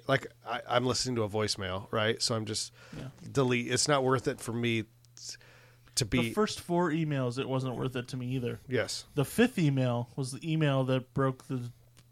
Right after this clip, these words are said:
Speaker 2: theoretical server's back.
Speaker 1: Yes.
Speaker 2: Yes.
Speaker 1: Uh, but yeah,
Speaker 2: Could've
Speaker 1: like,
Speaker 2: made
Speaker 1: at
Speaker 2: an
Speaker 1: least when
Speaker 2: Camel
Speaker 1: it was,
Speaker 2: reference there.
Speaker 1: at least when it was my, it was my brother-in-law, I would kinda be like, <laughs> "He's gotta call me.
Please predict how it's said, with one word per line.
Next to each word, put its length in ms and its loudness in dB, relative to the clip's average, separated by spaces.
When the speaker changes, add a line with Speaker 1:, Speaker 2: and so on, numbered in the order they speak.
Speaker 2:
theoretical 760 0
server's 500 -2
back. 360 -4
Speaker 1:
Yes. 280 0
Speaker 2:
Yes. 240 -10
Speaker 1:
Uh, 420 4
but 100 4
yeah, 120 6
Speaker 2:
Could've 160 2
Speaker 1:
like, 140 8
Speaker 2:
made 60 2
Speaker 1:
at 60 8
Speaker 2:
an 100 10
Speaker 1:
least 240 12
when 140 12
Speaker 2:
Camel 140 8
Speaker 1:
it 40 2
was, 180 8
Speaker 2:
reference 140 -2
there. 80 8
Speaker 1:
at 60 8
least 240 8
when 100 8
it 80 6
was 140 2
my, 180 6
it 240 2
was 260 2
my 120 4
brother-in-law, 600 6
I 80 6
would 120 2
kinda 240 4
be 100 4
like, 340 0
<laughs> 100 -4
"He's 180 -4
gotta 240 0
call 320 4
me. 200 0